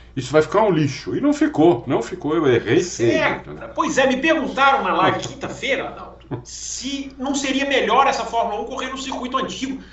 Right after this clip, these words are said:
Speaker 2: Claro que teria muita coisa legal, mas eu não sei se as, seria, se as corridas seriam melhores. Eu não cravo, claro que o
Speaker 1: É,
Speaker 2: circuito
Speaker 1: não dá pra
Speaker 2: antigo
Speaker 1: cravar,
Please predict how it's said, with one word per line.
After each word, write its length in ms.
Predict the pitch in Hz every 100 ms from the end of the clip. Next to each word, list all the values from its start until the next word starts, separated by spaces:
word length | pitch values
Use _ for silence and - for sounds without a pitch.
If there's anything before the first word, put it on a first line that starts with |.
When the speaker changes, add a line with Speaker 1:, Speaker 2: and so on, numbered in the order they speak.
| - - -
Speaker 2:
Claro 360 | 359 359 330
que 80 | -
teria 220 | 240 233
muita 360 | 226 320 339 -
coisa 300 | 202 - 185
legal, 440 | 160 165 - -
mas 100 | -
eu 100 | 453
não 80 | 453
sei 260 | - - 359
se 80 | 269
as, 80 | 269
seria, 260 | 208 208
se 280 | - - 202
as 80 | 185
corridas 260 | 185 277
seriam 240 | 320 320 320
melhores. 420 | 302 - 247 -
Eu 60 | 320
não 100 | 320
cravo, 400 | 247 262 277 -
claro 280 | 370 339
que 60 | -
o 20 |
Speaker 1:
É, 20 |
Speaker 2:
circuito 280 | 160 156 170
Speaker 1:
não 60 | 208
dá 160 | 202
pra 140 | 196 170
Speaker 2:
antigo 160 | 151 120
Speaker 1:
cravar, 240 | 104